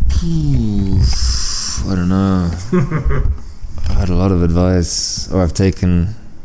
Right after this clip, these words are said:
Speaker 1: things as advice a lot in my life. Um, I don't know.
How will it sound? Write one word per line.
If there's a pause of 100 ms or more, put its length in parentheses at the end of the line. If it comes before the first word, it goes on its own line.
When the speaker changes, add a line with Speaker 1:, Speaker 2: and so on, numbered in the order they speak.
(500)
Speaker 1:
things
as
advice
a
lot
in
my
life. (100)
Um, (1500)
I
don't
know.